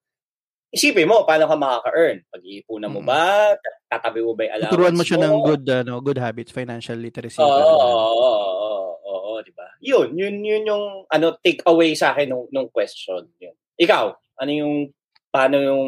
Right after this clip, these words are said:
Speaker 1: paano mo yung atake sa inyo nung, ayan, at this point in your life? <laughs> Kumbaga.
Speaker 2: Ah, ako, s-, siguro panapos na rin siguro to, di ba? Kasi
Speaker 1: Mm.
Speaker 2: matagal na tayo nagkukwentuhan about sa pera. Okay.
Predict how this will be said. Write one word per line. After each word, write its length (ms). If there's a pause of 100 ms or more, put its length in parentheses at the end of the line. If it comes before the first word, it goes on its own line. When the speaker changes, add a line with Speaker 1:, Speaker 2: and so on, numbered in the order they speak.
Speaker 1:
paano 240
mo 80
yung 160
atake 400
sa 100
inyo 220
nung, 240 (720)
ayan, 460 (160)
at 160
this 240
point 240
in 160
your 160
life? 320 (160)
<laughs> 80
Kumbaga. 400 (640)
Speaker 2:
Ah, 480 (320)
ako, 320
s-, 240
siguro 240
panapos 400
na 80
rin 80
siguro 320
to, 160
di 80
ba? 240 (160)
Kasi 400
Speaker 1:
Mm. 320
Speaker 2:
matagal 240
na 80
tayo 160
nagkukwentuhan 560
about 240
sa 80
pera. 400 (640)
Okay. 400